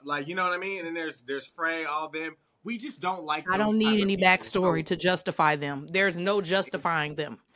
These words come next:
Speaker 1: Exactly. And we've seen Negan's backstory, and I just don't see anything that justifies what he created with the Saviors. Now, granted, I,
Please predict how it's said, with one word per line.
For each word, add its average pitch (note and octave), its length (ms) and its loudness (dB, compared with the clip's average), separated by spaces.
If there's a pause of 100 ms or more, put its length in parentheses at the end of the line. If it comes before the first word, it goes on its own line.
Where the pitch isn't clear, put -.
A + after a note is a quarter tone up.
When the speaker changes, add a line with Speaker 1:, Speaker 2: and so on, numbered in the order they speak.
(120)
Speaker 1:
Exactly. F#3+ 960 -10
And F#3 160 -6
we've B3+ 200 -2
seen D4+ 400 -6
Negan's F3 340 -6
backstory, D3+ 640 -6
and E3+ 100 -6
I F3 200 -2
just F#3 320 -14
don't D3+ 260 -4
see F3 260 -16
anything C#3 360 -8
that C3+ 180 -8
justifies B2+ 920 -6 (140)
what C3 200 -4
he D#3+ 140 -10
created E3 640 -2 (140)
with C3 160 -6
the E3+ 80 -8
Saviors. E3 800 -8 (460)
Now, G3+ 220 2
granted, A#3 520 0 (1300)
I, E3 100 -8